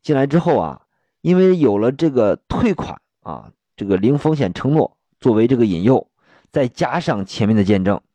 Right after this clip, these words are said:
那么他就很快的能够成交这些新的客户，而且没有出现效果的人，他也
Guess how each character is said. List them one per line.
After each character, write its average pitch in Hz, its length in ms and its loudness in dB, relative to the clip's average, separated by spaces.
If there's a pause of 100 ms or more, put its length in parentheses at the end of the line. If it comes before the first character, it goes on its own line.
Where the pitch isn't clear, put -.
(400)
那 139 120 0
么 131 160 0
他 - 300 -4
就 127 200 2
很 95 400 -6
快 175 320 0
的 95 200 -4
能 92 160 -4
够 95 160 0
成 101 340 -4
交 135 180 2
这 120 120 0
些 92 100 -2
新 98 180 -4
的 90 80 2
客 80 200 -6
户， 85 200 -8 (500)
而 151 120 2
且 95 320 -4 (360)
没 165 460 2
有 95 280 2
出 - 260 0
现 127 260 0
效 - 340 -2
果 117 120 -2
的 78 80 -4
人， 52 140 -6 (460)
他 139 200 -2
也 95 200 2